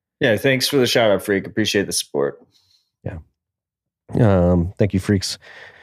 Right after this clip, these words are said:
Speaker 2: who are supporting us everywhere. If you're listening live, if you're listening on a podcast app, if you're listening on a Podcasting two point oh app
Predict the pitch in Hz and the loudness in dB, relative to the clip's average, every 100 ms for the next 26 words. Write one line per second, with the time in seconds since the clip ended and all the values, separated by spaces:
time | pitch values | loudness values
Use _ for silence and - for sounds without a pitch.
0 | - _ - 117 - 139 123 117 120 117 | -20 _ -2 0 2 2 2 2 2 4
1 | 113 113 110 104 107 110 98 98 104 107 | 4 4 2 2 2 2 2 4 4 4
2 | 104 98 98 101 98 101 98 92 98 - | 2 2 2 2 2 2 2 2 -2 -2
3 | 110 90 117 110 101 104 95 104 101 92 | 0 0 2 0 2 0 2 2 2 0
4 | 98 98 104 92 87 85 98 95 87 - | 0 2 2 2 2 2 0 2 0 -2
5 | - 92 87 87 82 82 80 | -2 0 2 2 2 2 0